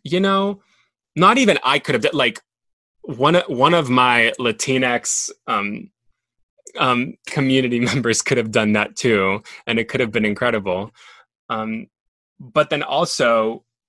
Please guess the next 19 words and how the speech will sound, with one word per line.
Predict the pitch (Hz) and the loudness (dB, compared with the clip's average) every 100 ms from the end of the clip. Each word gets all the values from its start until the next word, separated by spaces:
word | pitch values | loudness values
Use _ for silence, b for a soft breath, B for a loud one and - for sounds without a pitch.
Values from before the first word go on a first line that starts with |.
| _ _ _ _ _ _ _ _ | _ _ _ _ _ _ _ _
you | - 165 196 | -12 -2 0
know, | 208 | 2
the, | 196 170 - | 2 -2 -2
the | 180 | -4
dream | 156 220 247 | 0 2 4
would | 208 143 | 2 4
be, | 156 | 4
like, | 151 135 - | 4 2 -2
to | |
have | 127 151 147 | -4 -2 -2
a | 135 | -2
show | - 117 104 104 104 107 b b b b _ _ - | -4 -2 -2 0 -2 -6 b b b b _ _ -4
about | 113 123 127 131 - _ | 0 4 4 2 -2 _
Mexicans, | 123 117 107 - 113 104 95 98 98 - - B B - | -4 -4 -2 -4 -2 -2 -2 -2 -2 -4 -6 B B -6
and | 135 | -2
they're | 131 139 | 0 0
all | - 127 139 | 0 2 2
different. | 107 110 - 95 92 | 0 -6 -4 -6 -2
They | 107 | -2